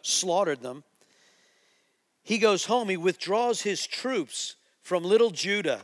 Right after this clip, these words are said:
the one surviving covenant tribe. He withdraws and goes back to Assyria, and two of his sons come and murder him and assassinate him. You cross God?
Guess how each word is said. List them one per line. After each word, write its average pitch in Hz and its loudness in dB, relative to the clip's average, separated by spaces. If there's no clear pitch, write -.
the 165 -4
one 196 -2
surviving 202 -2
covenant 170 -6
tribe. 143 -8
He 214 0
withdraws 196 0
and 165 -8
goes 160 0
back 180 2
to 202 0
Assyria, 160 0
and 160 -8
two 262 -4
of 220 -6
his 202 0
sons 240 -4
come 170 -6
and 147 -12
murder 170 -4
him 127 -12
and 123 -16
assassinate 127 -10
him. 107 -20
You 269 0
cross 302 -4
God? 254 -4